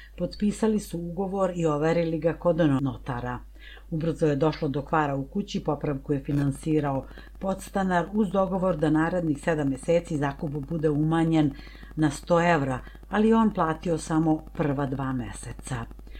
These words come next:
Ubrzo je izbacio iz kuće mašinu za suđe i sušenje veša, srušio zid, zamenio bravu, sve bez konsultovanja sa Jelenom, a kad su joj stigle opomene od infostana da nijedan račun od useljenja nije plaćen,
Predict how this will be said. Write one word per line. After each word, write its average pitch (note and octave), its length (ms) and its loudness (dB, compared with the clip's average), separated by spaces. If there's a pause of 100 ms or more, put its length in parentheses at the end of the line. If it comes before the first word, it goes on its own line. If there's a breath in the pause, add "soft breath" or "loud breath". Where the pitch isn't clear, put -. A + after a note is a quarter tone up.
(280 loud breath)
Ubrzo F#3+ 360 0
je E3+ 120 4
izbacio D#3+ 520 -2
iz D#3 120 -2
kuće F3+ 280 -2
mašinu E3 440 0
za C#3 160 -4
suđe D3+ 340 -4
i C#3+ 40 0
sušenje D3+ 500 -2
veša, F3 380 -2 (380 loud breath)
srušio A3 500 0
zid, F3+ 360 -2
zamenio D#3 600 2
bravu, E3+ 540 0 (220 loud breath)
sve A3 320 0
bez F#3 380 0
konsultovanja D3 800 -4
sa - 140 -8
Jelenom, F3+ 580 2 (380 loud breath)
a G3+ 100 -8
kad A#3+ 200 2
su A3+ 100 0
joj G#3+ 200 4
stigle A3 420 0
opomene F3+ 720 0
od D3+ 180 0
infostana F3 720 -2
da D#3+ 160 0
nijedan D3+ 480 4
račun D3 460 -2
od C3+ 180 -4
useljenja D3+ 540 0
nije C#3 260 0
plaćen, F3+ 500 -4